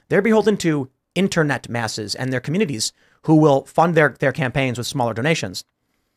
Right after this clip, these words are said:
They can say "F you" to the big shots. So when that lobbyist comes in and says, "I represent a guy who doesn't want these documents released," they go, "Oh, that sucks for you, I guess."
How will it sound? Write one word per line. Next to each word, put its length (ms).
They 180
can 160
say 300
"F 240
you" 260
to 60
the 80
big 200
shots. 480
So 160
when 160
that 160
lobbyist 440
comes 220
in 100
and 80
says, 140
"I 60
represent 260
a 40
guy 140
who 80
doesn't 220
want 120
these 120
documents 460
released," 280
they 60
go, 100
"Oh, 60
that 120
sucks 220
for 100
you, 140
I 60
guess." 380